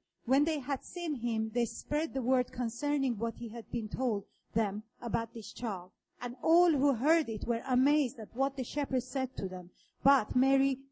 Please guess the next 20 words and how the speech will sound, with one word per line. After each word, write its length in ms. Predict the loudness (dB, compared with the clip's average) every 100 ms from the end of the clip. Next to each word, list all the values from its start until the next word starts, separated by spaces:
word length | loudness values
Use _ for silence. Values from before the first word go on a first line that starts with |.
| _
uh, 180 | -6 -6 -6
treasured 500 | 0 2 4 2 2
up 200 | -2 0
all 240 | 4 6 4
these 260 | 0 -4
things 420 | -6 -6 -6 -12 -6
and 220 | 0 0 -2 -6
pondered 420 | 2 4 4 0 -4 -8
them 260 | -8 -8 -8
in 140 | -6
her 200 | -4 -4
heart. 440 | -4 -4 -4 -8 _ _ _ _
The 140 | -2 0
shepherds 680 | -2 -2 0 -2 -4 -14 _ _ -20 -2
returned 520 | 0 2 0 2 2
glorifying 760 | 4 4 4 2 -2 -2 -2 -4
and 120 | -4
praising 480 | -4 -2 -2 0 0
God 240 | 2 -2
for 140 | -4